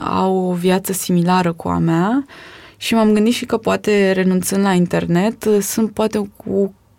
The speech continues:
câțiva pași înaintea lor și având această conexiune cu teatru deja,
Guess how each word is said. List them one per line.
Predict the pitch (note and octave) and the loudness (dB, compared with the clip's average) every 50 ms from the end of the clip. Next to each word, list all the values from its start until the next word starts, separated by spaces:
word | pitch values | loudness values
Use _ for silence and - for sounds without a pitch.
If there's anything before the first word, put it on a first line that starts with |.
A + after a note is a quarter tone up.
| _ - | _ -12
câțiva | - G3+ - G3 G#3+ D#4+ D#4+ _ | -10 -8 -4 -2 -2 -2 -4 _
pași | - F#3+ G3 G3+ G#3+ G3 - - - - - | -4 -2 0 0 -2 -2 -4 -6 -6 -6 -6
înaintea | - - - F#3+ F#3+ F#3 F#3 F#3 F#3 F#3 F3+ F#3 G3 G3+ G3+ - - G3+ F#3+ F#3 F3+ | -4 -2 0 2 2 4 4 2 2 2 2 2 2 0 -2 -2 -2 0 2 2 2
lor | F3+ E3+ E3+ F3 F3 F3 F#3+ G3 G#3 A3 A3 | 0 0 0 0 0 0 -2 -2 -2 -4 -4
și | - - - | -6 -4 -2
având | F#3+ E3+ F#3 G3 G3 | -2 0 2 2 2
această | F#3+ F3+ F3+ F#3 F3 F3+ | 0 0 -2 -2 -4 -2
conexiune | F3+ F#3 F3 F3 - - - F#3 F3 | -2 0 -2 -2 -2 0 0 0 0
cu | - - | 0 -2
teatru | - - F3+ F3 F3+ F3+ - - F3 F3+ | -6 -2 -2 0 0 -2 -4 -6 -8 -6
deja, | F3+ F#3 F3 F3 F#3 F#3 G3+ A3+ B3+ C#4 | -6 -6 -4 -4 -4 -2 0 2 2 2